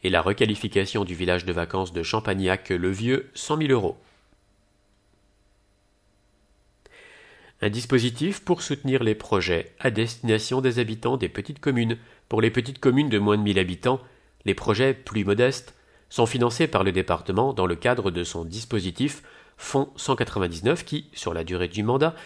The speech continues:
permettra d'accompagner près de trois cent soixante-cinq projets et de porter l'aide à l'investissement des cent quatre-vingt-dix-neuf petites communes de Haute-Loire à six millions et demi d'euros.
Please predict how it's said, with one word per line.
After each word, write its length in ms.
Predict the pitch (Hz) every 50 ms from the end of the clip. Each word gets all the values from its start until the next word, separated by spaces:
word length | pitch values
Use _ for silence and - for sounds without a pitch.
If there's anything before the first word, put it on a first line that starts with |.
| - - - - - _
permettra 380 | - 117 123 147 156 - 220 208
d'accompagner 540 | 135 104 - 107 98 - 95 95 104 131 151
près 240 | - - - 123 117
de 100 | 98 87
trois 300 | - - - - 135 135
cent 180 | - 139 139
soixante-cinq 560 | - - 101 - - 92 85 - - 101 110
projets 460 | 110 - - 98 87 82 85 98 135 - - - - -
et 80 | - 101
de 120 | 92 98
porter 420 | 92 - 123 - - - 98 80 85
l'aide 360 | 98 117 135 135 101 90 - -
à 100 | - 107
l'investissement 680 | 127 143 120 117 120 117 120 - 104 - - 139 156
des 120 | 127 92 82
cent 240 | - - - 147 143
quatre-vingt-dix-neuf 760 | - 143 - - 127 120 117 110 110 101 110 113 120 117 -
petites 260 | - 104 - 107 95
communes 300 | - - 92 95 98 92
de 100 | 87 90
Haute-Loire 500 | - - 135 117 - - 90 87 110 - - - - - - -
à 140 | - - -
six 200 | - - 151 160
millions 300 | 151 143 131 131 131 131
et 40 | 117
demi 140 | 113 113
d'euros. 300 | 107 110 107 104 113 117